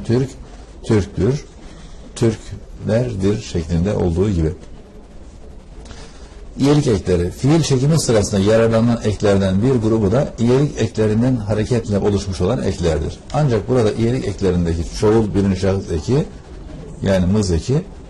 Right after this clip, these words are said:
gövdenin son hecesinin kalın ince oluşuna göre kaf, kef şeklinde değişikliğe uğramıştır.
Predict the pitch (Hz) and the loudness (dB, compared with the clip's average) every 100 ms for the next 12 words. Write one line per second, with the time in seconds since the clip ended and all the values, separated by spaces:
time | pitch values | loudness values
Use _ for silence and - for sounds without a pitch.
0 | - 127 120 127 123 135 131 104 92 95 | 2 4 4 2 2 2 2 2 2 2
1 | 95 90 110 120 110 107 98 90 107 104 | 0 0 0 2 2 2 2 0 -2 0
2 | 85 82 123 185 - - - - - - | 2 2 0 -2 -8 -12 -12 -16 -14 -14
3 | - 131 135 - - 117 113 - - - | -2 0 0 -4 -2 0 0 -6 -14 -4
4 | 202 - 98 95 101 90 92 107 98 92 | -2 0 0 2 0 0 0 2 4 2
5 | 85 - 139 | 0 0 -2